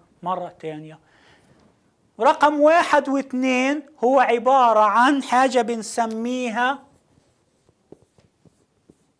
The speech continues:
سوات أناليسيس. عشان تعمل دراسة جدوى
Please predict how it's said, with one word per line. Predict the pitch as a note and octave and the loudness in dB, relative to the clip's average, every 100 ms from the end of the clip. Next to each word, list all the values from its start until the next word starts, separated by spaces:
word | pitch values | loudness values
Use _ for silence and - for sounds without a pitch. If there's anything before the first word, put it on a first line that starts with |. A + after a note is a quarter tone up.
| _ _ _ _ _ _ _ _ _ _ _ _ _ _ _ _ _ | _ _ _ _ _ _ _ _ _ _ _ _ _ _ _ _ _
سوات | - - G#3+ B3 C#4+ C#4+ | -20 -4 4 4 4 0
أناليسيس. | C4+ B3 B3 A3+ - D#3+ - - _ _ _ _ - | -4 -2 0 -2 -6 -16 -20 -20 _ _ _ _ -6
عشان | F#3+ F#3 B3+ C#4 C#4 | -6 -4 -2 -2 0
تعمل | C#4 D4 A#3+ G#3+ G3+ F3+ | 2 2 2 0 -4 0
دراسة | G3+ A3+ C4+ C4 B3+ A#3 | 2 4 4 0 -4 -8
جدوى | F#3+ A#3 B3 F3 E3+ D3+ | -2 0 0 -2 -8 -8